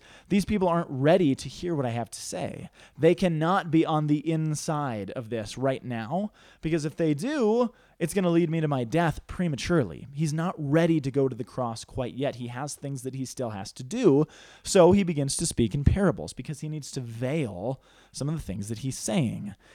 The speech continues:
And so we continue in these, uh, these parables in verse forty-four with this. Here's what he says. Jesus said to his disciples, "The kingdom of heaven is like a treasure buried in a field, which a person finds and he hides again, and go-, and out of joy goes and sells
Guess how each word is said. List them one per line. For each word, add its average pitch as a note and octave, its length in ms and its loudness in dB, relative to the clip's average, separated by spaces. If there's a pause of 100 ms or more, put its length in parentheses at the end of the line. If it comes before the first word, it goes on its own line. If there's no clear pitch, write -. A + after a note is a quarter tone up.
(120)
And D3+ 120 -2
so F3+ 120 8
we E3 120 8
continue E3+ 760 0
in D3+ 180 0
these, C#3+ 300 2
uh, B2 320 0
these C3 160 -4
parables D#3 380 0
in C3+ 80 -4
verse B2+ 180 -2
forty-four C#3 760 4 (460)
with D3 120 0
this. D3 300 12
Here's E3 180 6
what D3+ 80 4
he C#3+ 60 6
says. G2+ 300 2
Jesus F#3 360 4
said E3 240 8
to D3+ 100 8
his C3 120 6
disciples, A2 600 0 (320)
"The D3+ 100 0
kingdom G3+ 400 2
of D3 140 0
heaven D3+ 280 4
is C#3 160 -2
like C3 120 0
a A#2+ 60 -2
treasure A2+ 640 0
buried C3+ 380 2
in C#3 100 0
a A#2 40 -2
field, C3 500 2 (340)
which D3+ 180 4
a D#3+ 60 4
person F3 440 4
finds E3+ 560 0
and D3+ 80 0
he C3 60 0
hides B2 300 -2
again, C3 400 0 (220)
and C#3+ 180 0
go-, E3+ 240 12
and D3+ 200 4
out D#3 140 6
of C#3+ 60 2
joy E3 280 6
goes D3+ 200 6
and C#3+ 100 -2
sells D#3+ 320 -2